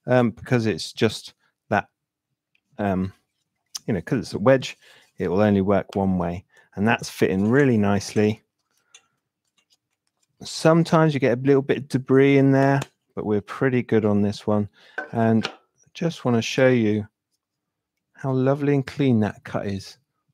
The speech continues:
off of that, um, modified geometry blade. There's little to no breakout on the,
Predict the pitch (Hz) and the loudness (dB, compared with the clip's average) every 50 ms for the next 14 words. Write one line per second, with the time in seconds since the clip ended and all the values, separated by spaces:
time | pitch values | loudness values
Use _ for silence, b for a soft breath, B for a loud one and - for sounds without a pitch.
0 | _ - 117 101 - - 113 107 101 - 107 104 101 98 - - 104 101 101 98 | _ -16 -16 -10 -4 -2 -2 -2 -2 -2 -2 -2 -2 -2 -4 -4 -4 -4 -2 -2
1 | 95 - - 101 107 107 104 104 98 - - 104 104 95 - - 104 101 95 - | -2 -4 -2 -2 -2 -2 -2 -4 -4 -2 -2 0 0 0 -2 -2 -2 0 -2 -2
2 | - - - 98 - - 117 127 139 143 147 147 151 - _ _ - - _ _ | -6 -10 -12 -10 -4 2 4 6 6 6 6 4 0 -4 _ _ -20 -20 _ _
3 | _ _ _ _ _ _ _ _ _ _ _ - - - - - - 120 120 113 | _ _ _ _ _ _ _ _ _ _ _ -20 -20 -18 -10 -2 2 4 4 6
4 | 113 123 135 160 123 135 131 123 - 120 117 123 127 135 143 143 147 143 135 - | 6 6 6 6 6 4 2 2 4 4 6 6 6 6 6 6 4 4 4 4
5 | 131 120 117 113 - - 123 113 107 104 - - _ b b b b b b b | 4 4 4 2 0 0 2 4 4 2 0 -4 _ b b b b b b b
6 | b - - 101 101 98 98 | b -10 -4 -2 0 0 0